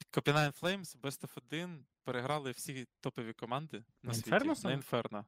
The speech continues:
Speaker 1: на Inferno.
Speaker 2: Ну і на цьому турнірі вони теж і
Speaker 1: І
Speaker 2: FaZe, і Imperial на Inferno закрили,
Speaker 1: Так,
Speaker 2: да?
Speaker 1: так,
Speaker 2: Ну,
Speaker 1: і
Speaker 2: тоді, може, і
Speaker 1: всі
Speaker 2: добре, що Ents його не грають.
Speaker 1: І всі казали про їх погане Inferno, тому що вони в інтернеті програли там Blue Jays, Hellslayers, к-, Є Це Київ,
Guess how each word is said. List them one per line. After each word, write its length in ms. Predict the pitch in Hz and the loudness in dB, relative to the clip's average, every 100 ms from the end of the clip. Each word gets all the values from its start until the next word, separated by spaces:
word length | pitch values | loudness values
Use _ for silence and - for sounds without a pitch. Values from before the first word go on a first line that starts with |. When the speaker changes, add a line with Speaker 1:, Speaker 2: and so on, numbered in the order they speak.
| - | -6
Speaker 1:
на 80 | 110 | -6
Inferno. 280 | 117 - 101 | -4 0 8
Speaker 2:
Ну 100 | 220 | 10
і 20 | |
на 120 | 294 | 10
цьому 220 | - 294 | 8 8
турнірі 320 | 262 170 147 131 | 6 4 4 4
вони 180 | 127 | 6
теж 180 | 127 135 | 6 4
і 60 | - | 2
Speaker 1:
І 20 | |
Speaker 2:
FaZe, 600 | - 151 196 180 - - | 6 10 10 10 10 10
і 120 | 135 | 10
Imperial 440 | 127 135 131 117 120 | 8 8 8 6 4
на 180 | 117 | 4
Inferno 320 | 117 123 110 104 | 4 2 2 0
закрили, 440 | 113 - 110 107 | -2 -2 0 2
Speaker 1:
Так, 300 | 147 127 151 | 4 4 2
Speaker 2:
да? 120 | - | 2
Speaker 1:
так, 100 | 127 | 2
Speaker 2:
Ну, 160 | 277 294 | 2 2
Speaker 1:
і 80 | - | 4
Speaker 2:
тоді, 180 | 170 214 | 6 8
може, 220 | 185 165 | 8 8
і 20 | |
Speaker 1:
всі 80 | 151 | 8
Speaker 2:
добре, 280 | 139 135 127 | 6 4 2
що 160 | - | 0
Ents 220 | 110 - | -2 -2
його 160 | 110 110 | -4 -2
не 100 | 110 | -2
грають. 320 | 110 107 107 _ _ _ | -2 -4 -6 _ _ _
Speaker 1:
І 60 | 127 | -6
всі 180 | 151 180 | 0 4
казали 400 | 170 170 175 151 | 4 4 4 2
про 200 | 147 147 | 0 0
їх 380 | 151 139 - 131 117 | 0 -4 -6 -8 -4
погане 340 | - 139 151 139 | 0 2 2 0
Inferno, 300 | - 196 165 | 0 2 0
тому 200 | 139 139 | -2 -4
що 140 | - | -4
вони 160 | 135 127 | -4 -4
в 100 | 123 | -4
інтернеті 440 | 127 127 127 120 - | -4 -2 -2 -4 -4
програли 440 | - 113 120 110 | -2 0 0 -2
там 220 | - 190 - | -4 -6 -6
Blue 220 | 117 - | -2 4
Jays, 400 | 202 185 160 165 | 4 4 -2 -6
Hellslayers, 880 | 120 110 - 180 180 160 143 127 - _ | -6 -6 -4 0 0 0 -4 -6 -12 _
к-, 640 | - 113 104 104 101 101 101 107 | -10 -10 -8 -8 -8 -8 -10 -12
Є 100 | 117 | -10
Це 200 | - 123 | -8 -8
Київ, 480 | - 180 170 147 | -4 -2 0 0